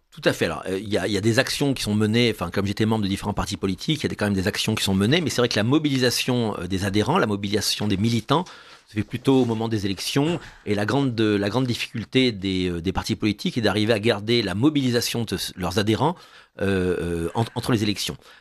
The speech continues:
Maintenant, il y a, il y a deux éléments, il y a deux éléments qui sont, euh, deux éléments, euh, euh, de base, euh, dans la vie militante qui sont importants, dans la vie politique qui sont importants.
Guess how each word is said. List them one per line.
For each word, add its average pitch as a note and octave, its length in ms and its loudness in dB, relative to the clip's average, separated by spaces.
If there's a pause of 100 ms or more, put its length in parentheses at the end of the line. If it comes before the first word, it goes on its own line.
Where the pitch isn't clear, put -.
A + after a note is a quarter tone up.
(100)
Maintenant, A#2+ 240 2
il F#3 100 2
y C3+ 60 6
a, A2+ 60 2
il B2+ 80 0
y A#2+ 40 4
a A#2 60 4
deux D3+ 280 2
éléments, D3 300 4
il C3+ 40 2
y - 20 2
a - 20 -4
deux A#2 140 2
éléments B2+ 360 2
qui - 120 -8
sont, G2 340 -4
euh, E2+ 40 -6 (100)
deux F2+ 180 -4
éléments, G#2 380 2
euh, E2+ 260 -2 (540)
euh, - 140 -6 (100)
de - 140 -4
base, C#3+ 400 4 (400)
euh, F2+ 100 -6
dans F2+ 160 -2
la F#2 100 2
vie A2+ 160 0
militante B2+ 460 2
qui - 80 -14
sont A2 160 -4
importants, G2+ 280 -2
dans E2+ 120 -2
la G2 80 4
vie A#2+ 80 2
politique A#2+ 320 -2
qui - 60 -6
sont G#2+ 120 -6
importants. G2 380 -6